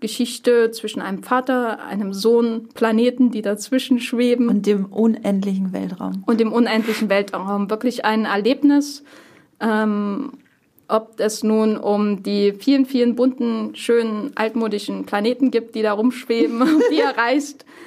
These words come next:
Speaker 1: Äh, Natasha Lyonne, die random auf dem Mars auftaucht.
Speaker 2: Random.
Speaker 1: Einfach toll.
Speaker 2: In einer Szene nur, aber
Speaker 1: Genau.
Speaker 2: super Szene.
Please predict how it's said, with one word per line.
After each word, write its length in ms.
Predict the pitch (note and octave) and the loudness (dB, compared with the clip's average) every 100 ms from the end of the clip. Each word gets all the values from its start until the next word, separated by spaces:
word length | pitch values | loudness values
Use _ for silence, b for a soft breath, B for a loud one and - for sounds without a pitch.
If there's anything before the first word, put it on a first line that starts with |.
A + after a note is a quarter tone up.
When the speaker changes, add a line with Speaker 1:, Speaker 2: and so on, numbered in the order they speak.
| B D4 E4+ | B -6 0
Speaker 1:
Äh, 160 | A#3+ | 2
Natasha 520 | A#3+ A3+ - C4+ C#4 | 2 2 0 -2 0
Lyonne, 400 | B3+ A#3 A#3 C#4 | 0 2 2 4
die 100 | C4 A3+ | 2 2
random 360 | A3 B3 B3+ | 0 2 0
auf 140 | G3+ - | -2 -2
dem 120 | G3 | 0
Mars 320 | G#3+ C#4+ D4+ | 2 2 0
auftaucht. 760 | - B3 B3 - B3 B3 - - _ _ G#3+ | -2 -2 -2 -2 0 0 -6 -20 _ _ -4
Speaker 2:
Random. 540 | G3 G3 F#3+ G3 G#3+ - - | 0 2 0 -2 -6 -6 -2
Speaker 1:
Einfach 300 | A3+ A3 A3 | 0 0 -2
toll. 340 | A#3 G#3+ A3 - | 0 0 0 0
Speaker 2:
In 80 | G#3 | 0
einer 260 | F#3 G#3+ | 2 2
Szene 380 | G#3 - G3+ G3 | 0 0 0 2
nur, 140 | G3 F#3 | 0 0
aber 340 | F3 G3 G3 | 0 0 2
Speaker 1:
Genau. 400 | A3+ A3+ A3+ G#3 | 2 2 2 2
Speaker 2:
super 220 | A#3 A3+ G3 | 2 0 -2
Szene. 440 | - A3 G3+ G3+ | -2 -2 0 -4